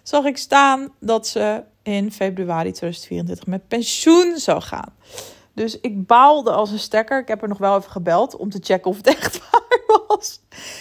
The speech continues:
En wel een heel leuk gesprek gehad. Maar, eh, ze zei: "Nee, ik ga, ik ga er echt mee stoppen. Ik ga met pensioen." En helaas is er niemand die het over, eh,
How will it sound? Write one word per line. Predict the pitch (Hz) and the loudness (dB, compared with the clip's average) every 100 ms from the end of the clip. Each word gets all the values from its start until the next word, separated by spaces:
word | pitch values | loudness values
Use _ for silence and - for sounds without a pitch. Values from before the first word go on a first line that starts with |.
| - - | -14 -2
En | 233 233 | -2 2
wel | 220 | 4
een | 220 | 4
heel | 196 | 2
leuk | 185 175 | 0 -2
gesprek | - 185 185 | -8 -6 -6
gehad. | - 180 170 - | -6 -6 -6 -10
Maar, | - - - | -10 -8 -6
eh, | 80 73 | -8 -10
ze | - | -10
zei: | - 196 | -10 -8
"Nee, | 208 | -8
ik | - - | -10 -12
ga, | - - - - | -10 -8 -10 -12
ik | - | -10
ga | 160 113 | -8 -6
er | |
echt | - - | -8 -10
mee | 202 | -10
stoppen. | - 247 202 | -8 -10 -10
Ik | 196 | -12
ga | 196 | -10
met | 196 | -10
pensioen." | 208 196 226 220 220 _ - - - | -10 -8 -6 -6 -10 _ -20 -20 -14
En | - 220 | -6 -2
helaas | 220 220 226 233 | 2 4 4 2
is | 208 | -4
er | |
niemand | 208 240 233 196 | -2 0 0 0
die | 202 | -2
het | 196 - | -6 -2
over, | 262 269 214 196 185 | -2 0 0 0 0
eh, | 185 175 | 2 2